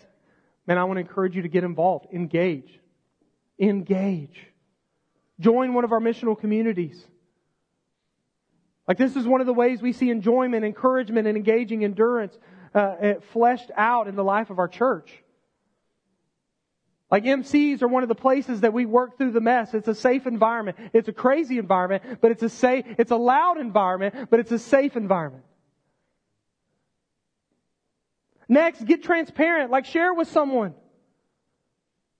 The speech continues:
Again, start, if you need to go somewhere, you're like, "I don't know," like, eh, like, come, like,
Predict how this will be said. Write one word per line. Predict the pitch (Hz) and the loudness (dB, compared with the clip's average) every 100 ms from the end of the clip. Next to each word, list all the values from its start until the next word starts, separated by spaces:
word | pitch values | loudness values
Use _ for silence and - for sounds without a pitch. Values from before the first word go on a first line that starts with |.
| _ _ _ _ | _ _ _ _
Again, | 226 269 339 277 | 2 2 0 0
start, | - 277 302 | 0 0 0
if | 294 | -2
you | 285 | 0
need | 277 311 | 0 0
to | 320 | 2
go | 247 311 359 | 2 2 0
somewhere, | 320 294 | -2 -2
you're | 285 | 0
like, | 262 | 0
"I | 233 254 294 | 0 2 0
don't | 302 | -2
know," | 294 | -2
like, | 277 - 240 196 | -2 -4 -16 -2
eh, | 262 262 | 2 2
like, | 254 247 226 | 2 -2 0
come, | 302 349 294 | 0 2 0
like, | 247 | -2